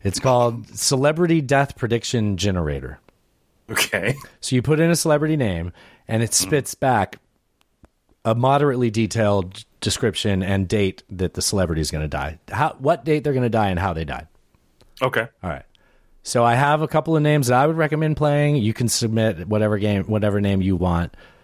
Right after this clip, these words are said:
Speaker 1: Uh, but I think, wh-, what do you think we all wanna hear first? Kim Kardashian, how she'll die,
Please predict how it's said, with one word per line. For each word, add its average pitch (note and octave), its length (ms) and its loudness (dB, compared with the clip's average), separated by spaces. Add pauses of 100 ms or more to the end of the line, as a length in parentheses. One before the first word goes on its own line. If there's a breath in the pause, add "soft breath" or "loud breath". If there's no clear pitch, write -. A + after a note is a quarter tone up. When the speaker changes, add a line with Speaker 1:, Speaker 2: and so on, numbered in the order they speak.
(240 soft breath)
Speaker 1:
Uh, E2 320 0
but F#2+ 320 -2
I A2 100 0
think, A#2 280 -4
wh-, A2+ 240 -8
what C3 140 0
do D#3 60 0
you D3+ 60 -2
think E3 140 -2
we D3 60 2
all C3+ 120 4
wanna A#2+ 160 0
hear A2+ 120 0
first? - 360 -6
Kim C#3+ 180 0
Kardashian, C#3 600 0
how A#2 100 2
she'll C3 220 0
die, C#3+ 300 0